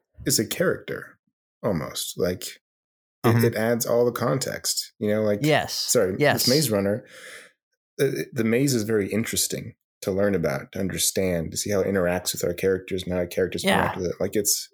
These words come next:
Speaker 1: it helps so much.
Speaker 2: And then
Speaker 1: Okay.
Speaker 2: they escape the maze, and it's like, it, you have no reference point anymore. It's just
Speaker 1: Right.
Speaker 2: another, yep. Um,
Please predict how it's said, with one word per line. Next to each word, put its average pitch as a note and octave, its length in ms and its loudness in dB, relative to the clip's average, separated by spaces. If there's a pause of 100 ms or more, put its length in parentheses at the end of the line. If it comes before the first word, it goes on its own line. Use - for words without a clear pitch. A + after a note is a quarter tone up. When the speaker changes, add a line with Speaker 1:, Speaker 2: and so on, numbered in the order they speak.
(420)
Speaker 1:
it - 140 0
helps - 480 -2
so A#2 220 2
much. - 480 -4 (880)
Speaker 2:
And C3+ 100 2
then C3+ 120 4
Speaker 1:
Okay. C#3+ 120 4
Speaker 2:
they C3+ 40 4
escape C#3+ 380 2
the C3 60 2
maze, E3 380 4
and D3 120 4
it's - 240 0
like, C#3 440 2
it, C3+ 180 -2 (560)
you C3 180 0
have C#3+ 120 4
no B2 160 4
reference A2 460 2
point G#2 320 0
anymore. F#2+ 560 0
It's - 220 0
just - 340 0
Speaker 1:
Right. A2+ 80 4
Speaker 2:
another, G#2+ 320 4 (720)
yep. B2 320 2 (1400)
Um, A2 800 2